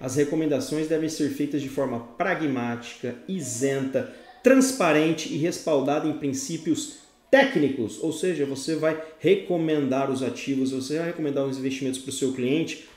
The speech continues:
com base técnica, não tem interesse por trás, não tem qualquer outra razão por trás. Você está sendo pragm-, pragmático,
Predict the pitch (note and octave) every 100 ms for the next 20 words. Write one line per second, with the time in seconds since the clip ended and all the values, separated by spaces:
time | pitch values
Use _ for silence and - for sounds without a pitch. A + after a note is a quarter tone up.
0 | - C#3 B2+ C#3+ D#3 C#3 C3+ - _ -
1 | F#3 - - C#3 B2+ A2 - G2+ A2 D3+
2 | D3+ E3 D#3+ D3+ C3+ C3 C3 C3+ - A#2+
3 | G2 C#3+ D#3 D3+ - - - D3 C#3+ D#3
4 | D#3 D#3 F3 D#3+ D#3+ D3+ C3+ D#3 B2+ C#3+
5 | C#3+ C#3 C3+ C3 A#2+ G#2 - - C#3 C3
6 | C#3 C#3+ - D3+ - - _ D#3 D#3 C#3+
7 | C#3+ C#3 - E3+ C#3 C3+ C3 - - A#2+